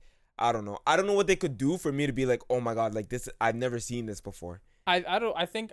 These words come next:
Speaker 2: I just really like the, the actor. He plays it really well. I like the previous two movies. I thought they were all hits. And then, um,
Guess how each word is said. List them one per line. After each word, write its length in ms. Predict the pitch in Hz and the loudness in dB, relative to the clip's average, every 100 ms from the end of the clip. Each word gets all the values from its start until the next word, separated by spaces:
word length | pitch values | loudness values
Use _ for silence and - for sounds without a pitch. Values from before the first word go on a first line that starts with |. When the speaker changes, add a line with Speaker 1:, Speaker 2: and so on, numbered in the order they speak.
| 147 | -2
Speaker 2:
I 180 | 165 | -2
just 160 | 170 170 | -2 -6
really 200 | 165 165 | -4 -2
like 240 | 160 165 | 0 -4
the, 180 | - 156 - 160 | -8 -10 -10 -14
the 140 | 156 | -8
actor. 320 | 143 156 - 160 | -6 -6 -8 -10
He 140 | 165 | -10
plays 320 | - 165 160 | -8 -6 -6
it 80 | 160 | -8
really 240 | 151 156 | -10 -10
well. 280 | 151 151 151 | -6 -4 -4
I 120 | 139 | -4
like 200 | 151 165 | -4 -4
the 80 | 165 | -4
previous 480 | 151 - 170 165 165 | -10 -10 -8 -6 -8
two 160 | - 175 | -8 -8
movies. 360 | 170 180 180 | -6 -8 -6
I 80 | 151 | -6
thought 180 | 160 156 | -6 -6
they 80 | 151 | -6
were 140 | 147 | -6
all 180 | 147 147 | -6 -6
hits. 420 | 143 160 - - - | -6 -12 -12 -20 -20
And 160 | 147 | -12
then, 220 | 147 147 | -12 -10
um, 560 | 139 147 143 143 143 147 | -12 -12 -10 -10 -12 -16